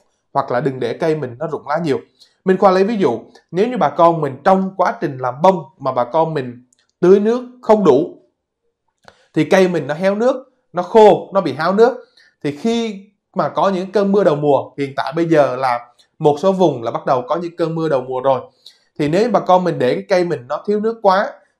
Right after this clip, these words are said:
thì mưa đầu mùa xuống một phát thì cây mình nó sẽ bùng, nó đi đọt hoặc nó ra bông luôn.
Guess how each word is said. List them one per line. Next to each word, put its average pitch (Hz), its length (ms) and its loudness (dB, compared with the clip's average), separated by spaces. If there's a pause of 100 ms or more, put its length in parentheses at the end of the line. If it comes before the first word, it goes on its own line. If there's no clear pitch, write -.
thì 131 180 -6
mưa 160 240 0
đầu 156 120 4
mùa 135 300 -2
xuống 175 240 0
một 165 160 -10
phát 185 240 -2 (160)
thì 117 140 -12
cây 151 180 -2
mình 123 200 -10
nó 123 80 -14
sẽ 123 180 -18
bùng, 135 240 -6
nó 139 80 -10
đi 147 140 -10
đọt 120 180 -2 (380)
hoặc 131 180 -2
nó 135 80 -6
ra 156 140 0
bông 147 200 0
luôn. 175 400 2